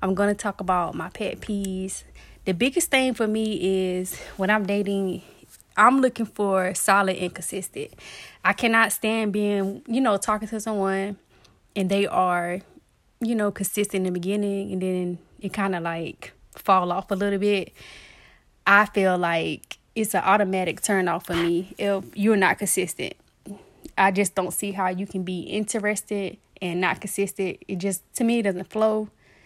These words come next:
Um, another issue that I have in dating, I would say, is the immature communication.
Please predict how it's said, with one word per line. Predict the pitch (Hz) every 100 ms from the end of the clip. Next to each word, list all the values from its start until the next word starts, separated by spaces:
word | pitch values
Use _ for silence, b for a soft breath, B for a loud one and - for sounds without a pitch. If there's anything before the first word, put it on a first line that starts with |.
| b b b b b b -
Um, | 202 196 196 190 190 196 _ _ _ _ _ _ _ - -
another | 208 262 277 262
issue | 262 - 254
that | 233 220
I | 226
have | 220 233 214 202
in | 196
dating, | 202 208 202 202 185
I | 180
would | 190 190
say, | - 185 180 175 180 -
is | 190 190 -
the | 147
immature | 190 196 190 - 185 185
communication. | - 190 175 170 240 226 - 202 190